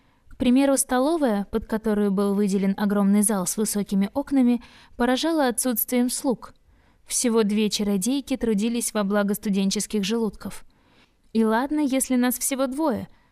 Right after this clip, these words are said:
но как они будут справляться, когда начнётся учебный год? А вот небольшой внутренний сад, в который можно было попасть только из нескольких коридоров замка, казалось, собрал в себе самые редкие и необычные цветы.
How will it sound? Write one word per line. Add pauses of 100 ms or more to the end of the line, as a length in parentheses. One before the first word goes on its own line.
(220)
но
как
они
будут
справляться,
когда
начнётся
учебный
год? (1160)
А
вот
небольшой
внутренний
сад, (200)
в
который
можно
было
попасть
только
из
нескольких
коридоров
замка, (340)
казалось,
собрал
в
себе
самые
редкие (220)
и
необычные
цветы.